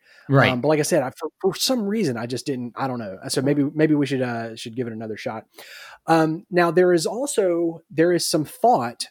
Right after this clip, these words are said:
Speaker 2: that the Terminator takes a lot of cues from one of his short stories called Second Variety. And Second Variety is, um, I vaguely remember it, um, but it, it,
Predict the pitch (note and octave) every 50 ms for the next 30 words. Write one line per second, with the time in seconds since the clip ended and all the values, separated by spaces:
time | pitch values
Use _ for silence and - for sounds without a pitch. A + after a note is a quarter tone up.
0 | _ _ - C3+ D3+ D3 C#3 C3+ - _ _ _ A2+ A#2 C3+ A#2+ - - - -
1 | D#4+ F4 D4+ E3 B2+ A2+ G#2 F#2+ F#2 F#2 G#2 G#2+ _ _ _ _ _ _ _ _
2 | _ _ _ _ _ _ _ - - G3+ F#3+ G3 - G3 E3+ E3+ D#3 D#3+ - -
3 | - - - - - A#3+ A3+ F#3+ D3+ C3+ B2+ B2 A#2+ A#2 - - - _ _ _
4 | _ - - D#3+ D3+ D3 C#3+ C#3 D3 D3+ D3+ C3 D3+ C3+ - - D#3+ D#3 C#3+ -
5 | - D#3+ D3 C#3 C3+ - - D3+ C3+ C3 A#2+ - - - E3 D3 - D3 B2+ A#2
6 | B2+ A#2+ B2 A#2 A2+ G#2 F2+ D2+ - - _ _ _ _ _ _ _ _ _ _
7 | _ _ _ - C#3 C3+ C3 C3 - - F#3+ F3+ - F3 C#3+ D3 C#3 C#3 C3+ C3+
8 | C3 C3 B2+ B2+ B2 B2 B2+ B2+ - - B2+ A#2+ A#2 A#2 A2+ A2 A2+ A2 A2 G#2
9 | G2+ - - - _ _ _ _ _ _ _ _ _ _ - C#3 B2+ B2 A2+ A#2
10 | A#2+ - C3 C3 C3 A#2 G#2+ G2 - - A#2 A#2 C3 D3+ D#3 E3 D#3+ D#3+ E3 D#3+
11 | D3+ C#3+ C3+ B2+ C3 C3+ C#3+ D#3 D#3 D#3 D3+ - - - _ _ _ _ _ _
12 | - C3+ C3 B2+ A#2+ A2+ A2+ G#2+ G#2 _ _ _ _ _ _ _ _ _ _ -
13 | D3 D3 C#3+ C#3 - - E3+ D3 B2+ -